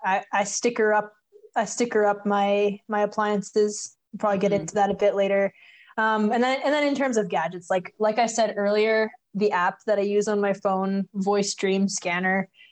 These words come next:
Speaker 1: has been, it's free and it's been a great little piece of assistive tech that I use for a lot of my daily tasks. Um, so yeah, I'd say those are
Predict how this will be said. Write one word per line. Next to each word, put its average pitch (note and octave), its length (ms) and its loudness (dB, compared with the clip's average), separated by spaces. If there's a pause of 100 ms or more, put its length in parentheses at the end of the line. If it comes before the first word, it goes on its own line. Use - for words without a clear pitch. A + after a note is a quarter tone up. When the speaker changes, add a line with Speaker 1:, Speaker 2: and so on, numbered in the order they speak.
(100)
Speaker 1:
has G#3 240 0
been, G3+ 420 0
it's G#3 160 0
free D#4 460 2
and G#3 160 0
it's G3 160 -4
been G#3 200 -2
a F#3+ 60 -2
great F#3+ 460 -2 (680)
little G3+ 280 2
piece F#3+ 240 -4
of F#3 100 -6
assistive F#3 520 -6
tech F#3+ 360 -2
that G3 140 2
I F#3 80 2
use F#3 380 0
for F#3+ 200 0
a F#3 80 2
lot F#3 220 2
of F#3 100 -4
my F#3+ 120 -2
daily F#3 360 2
tasks. - 680 -4
Um, F#3+ 480 -2 (640)
so - 120 -2
yeah, G3 220 2
I'd F#3 160 0
say G3+ 120 2
those G3 220 2
are G3+ 160 2